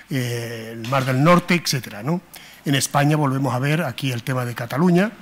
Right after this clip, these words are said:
un poco lo que es el País Vasco, las costas del Cantábrico y el País Vasco, en Portugal. Bien.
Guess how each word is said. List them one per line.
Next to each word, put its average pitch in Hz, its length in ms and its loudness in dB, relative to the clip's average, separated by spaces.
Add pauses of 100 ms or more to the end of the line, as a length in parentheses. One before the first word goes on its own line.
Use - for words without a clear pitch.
(1040)
un 170 180 4
poco 160 240 0
lo 139 100 0
que 135 120 -4
es - 100 -2
el 123 80 -2
País 120 260 -6
Vasco, 196 360 2
las 127 120 -4
costas 120 440 -10 (200)
del 120 140 -10 (240)
Cantábrico 127 400 -4
y 117 40 -8
el 107 60 -10
País 131 160 -6
Vasco, 165 380 -2 (460)
en 120 120 -4
Portugal. 143 580 0 (540)
Bien. 131 300 0